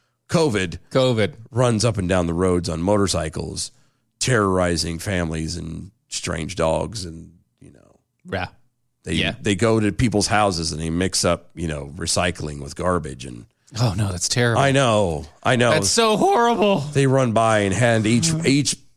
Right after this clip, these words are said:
Speaker 1: animal that they see, dog or cat, doesn't matter. They hand them and feed them a Hershey's Kiss. That's what they do. It's for, for all night long. They just do these, these horrible things covid does. But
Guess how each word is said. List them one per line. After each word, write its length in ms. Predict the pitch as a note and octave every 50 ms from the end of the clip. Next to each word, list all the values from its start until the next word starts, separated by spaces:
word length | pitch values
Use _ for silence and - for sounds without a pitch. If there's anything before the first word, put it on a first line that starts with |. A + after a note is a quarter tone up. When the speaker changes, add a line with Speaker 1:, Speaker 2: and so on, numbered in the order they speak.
| _ - -
Speaker 1:
animal 460 | B2+ C3+ C#3 C3+ C3 C3 C3 B2+ B2
that 140 | A#2+ A#2+ G2+
they 180 | - A2+ A2 G#2+
see, 380 | - - - A#2+ A2+ G#2+ G#2+ G#2
dog 440 | G2 G#2+ G#2 A2 A2 A2 G#2+ G#2+ F#2
or 60 | G2+
cat, 340 | F#2+ - A2+ A2 A2+ G#2 -
doesn't 260 | A2 G#2+ G#2 G2 D#2+
matter. 300 | F2 G2 G#2 G2+ F#2 F#2+
They 180 | F2+ F2 G2+ G2+
hand 360 | - - A#2 B2 A#2+ A#2 G#2+
them 220 | G2 G#2 G2+ G2+ G2
and 120 | F#2 F#2 -
feed 300 | - A2+ G#2+ G2+ F#2 E2
them 200 | F#2 F2+ F2+ D#2+ -
a 160 | D#2+ E2 E2
Hershey's 420 | D#2+ G2 F2+ F2 - E2+ D#2+ E2
Kiss. 340 | - - E2 D#2+ D#2+ - - - _ _ _ _ _ _ _ _ _ _ _ _ _ _ _ _ _ _ _ _ _ _ _ _ _ _ _ _ _ _ _ _ _ _ _ _ - - _ _ _ _ _ _ _ _ _ _ -
That's 200 | - A#2+ B2 -
what 140 | G#2+ A2+ -
they 160 | G#2+ G2+ G2
do. 300 | F2 G#2 G2 F2+ E2+ E2
It's 160 | F2+ F2+ - -
for, 240 | - B2 A#2 G2+ G2
for 160 | G#2 G2 B2
all 240 | - C3 D3+ E3 E3+
night 220 | E3 D#3 D3+ C3
long. 340 | A#2 B2 A2+ A2 G#2+ G#2 G#2+ A2
They 120 | G#2+ G#2+
just 220 | G#2+ A#2+ A2+ -
do 180 | - B2 A#2+ A#2+
these, 280 | A#2 A2 G#2 G2 - -
these 260 | - - F#2+ F2+ -
horrible 560 | - - - C#3+ E3+ E3+ D#3 C#3+ B2 A#2 A#2
things 560 | A2 A2+ G#2+ G#2 G#2 F#2+ F#2+ F#2+ F#2 F2+ - - - - _ _ _ _ _ _ _ _ _ _ _ _ -
covid 320 | - C#3+ B2 G#2+ A#2 G#2+
does. 240 | G#2+ A2+ F#2+ F#2+ F#2
But 360 | - D#3 D#3 C3 - - -